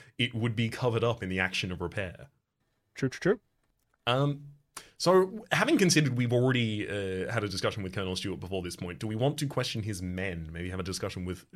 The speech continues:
Speaker 1: John Oliver?
Speaker 2: Um, let's see. I
Speaker 1: I'm
Speaker 2: do
Speaker 1: open to entertaining an alternative, uh, option as well. That is just the first that throws itself into my mind.
Speaker 2: I, my, my head is kind of just like, I don't think it's Colonel Stewart at this point,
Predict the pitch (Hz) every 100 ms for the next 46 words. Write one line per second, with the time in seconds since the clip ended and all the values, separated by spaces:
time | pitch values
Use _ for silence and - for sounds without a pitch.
0 | 131 101 104 98 101 101 101 101 101 -
1 | - _ _ _ _ _ - - 370 415
2 | 415 381 - _ - 202 - - 117 71
3 | - _ _ _ _ - 135 220 233 196
4 | 143 127 123 120 117 117 113 113 120 104
5 | 101 107 98 107 107 107 110 113 117 131
6 | 117 107 117 151 120 107 104 104 110 104
7 | 123 117 - - _ _ _ - - 143
8 | 135 139 - 110 107 110 95 90 80 78
9 | _ - 196 - 208 208 226 - 202 214
10 | 214 196 262 277 240 - 202 190 175 -
11 | 175 151 - _ _ 156 175 202 196 -
12 | - 151 156 208 185 - - 202 208 202
13 | - - 190 190 202 - 165 147 151 147
14 | - 147 135 190 - -